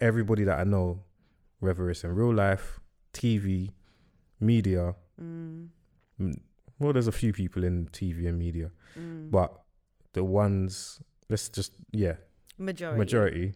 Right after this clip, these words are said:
Speaker 2: Mm.
Speaker 1: I've not seen a successful marriage. Like, I always see either these lot get married, you might even officially divorce, but there's always, like, a split, and it's just like,
Speaker 2: Mm.
Speaker 1: those things have always in my mind have cast the element of doubt where I'm like,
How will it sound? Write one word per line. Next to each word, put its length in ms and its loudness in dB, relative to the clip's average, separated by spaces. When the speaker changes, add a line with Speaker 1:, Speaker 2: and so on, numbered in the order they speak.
Speaker 2:
Mm. 300 -10
Speaker 1:
I've 100 2
not 220 2
seen 180 -2
a 40 0
successful 440 -6
marriage. 340 0
Like, 220 -8
I 40 2
always 340 2
see 340 0
either 540 0
these 180 -2
lot 120 0
get 160 0
married, 500 0
you 80 -4
might 180 2
even 180 2
officially 500 4
divorce, 380 -2
but 180 -6
there's 140 -2
always, 220 2
like, 180 0
a 40 -6
split, 480 -2
and 140 -4
it's 120 -4
just 160 -2
like, 220 2
Speaker 2:
Mm. 260 -10
Speaker 1:
those 300 6
things 260 4
have 120 0
always 280 4
in 140 -2
my 140 2
mind 300 2
have 140 -8
cast 280 2
the 80 -2
element 300 -2
of 140 -6
doubt 260 2
where 120 2
I'm 140 2
like, 340 -2